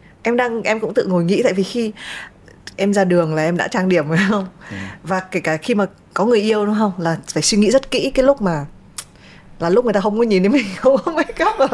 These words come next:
Speaker 1: nó như nào, là mình phải là rất là true to yourself. Thế em nghĩ là có thể là yes, like, uh, khi anh bước vào là người ta là như thế và người ta sẽ sống thật với,
Speaker 2: Ừ.
Speaker 1: với anh kiểu như vậy.
Speaker 2: Người ta phải tin tưởng mình,
Speaker 1: Yeah.
Speaker 2: bởi vì tự nhiên tất cứ một người nào chăng nữa cũng có insecure,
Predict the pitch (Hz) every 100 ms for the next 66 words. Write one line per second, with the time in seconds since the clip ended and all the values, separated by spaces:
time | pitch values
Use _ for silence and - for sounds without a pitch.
0 | 262 339 262 254 240 247 233 170 180 -
1 | - - - 202 196 170 156 131 135 196
2 | 403 320 - 220 208 - 190 180 202 180
3 | 185 214 214 214 240 - 160 220 147 139
4 | 156 180 160 - 160 - 160 165 - -
5 | - 214 214 277 262 202 160 147 143 135
6 | - - - - 165 165 170 170 151 165
7 | 165 147 156 170 151 156 156 - - 160
8 | 180 220 - - 175 180 - - - -
9 | - - 175 170 170 160 156 165 151 139
10 | 147 139 - 165 - - 120 120 113 110
11 | 120 117 107 127 175 220 233 226 202 127
12 | - 107 120 110 - - 185 180 226 185
13 | - 123 110 101 123 107 107 147 - -
14 | - - - - - - - - - -
15 | 143 127 170 151 - - 127